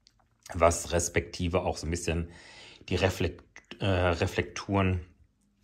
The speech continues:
des Gehäuses wegnimmt. Hier an der Seite ist es dann wieder ein bisschen glatt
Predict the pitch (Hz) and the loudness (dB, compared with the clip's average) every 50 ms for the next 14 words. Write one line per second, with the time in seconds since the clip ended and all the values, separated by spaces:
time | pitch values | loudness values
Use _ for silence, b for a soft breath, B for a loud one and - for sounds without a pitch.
0 | - - _ _ _ - - - - - 80 - - 82 69 78 82 95 107 - | -20 -20 _ _ _ -20 -18 -12 -8 -6 -4 0 0 2 4 6 8 8 8 6
1 | - - - - - - _ - 87 87 117 117 - - - - 110 107 117 127 | 4 -2 -2 -4 -6 -10 _ -10 -4 -2 -2 -2 -2 -4 -2 0 2 4 2 2
2 | 127 - B B B B B B B - 101 87 90 87 82 82 90 92 90 - | 0 -4 B B B B B B B -2 0 2 2 2 4 4 4 4 4 4
3 | 90 82 85 82 78 - - 87 85 82 87 85 80 80 82 82 - - 85 82 | 0 0 0 -2 -4 -4 -4 -2 -2 -2 -2 -2 -2 -2 -2 -4 -6 -6 -6 -6
4 | 82 78 b b b b b b b b b b b _ _ - - 92 95 110 | -6 -8 b b b b b b b b b b b _ _ -4 0 2 4 4
5 | 147 - - - - - | 2 2 0 -6 -8 -8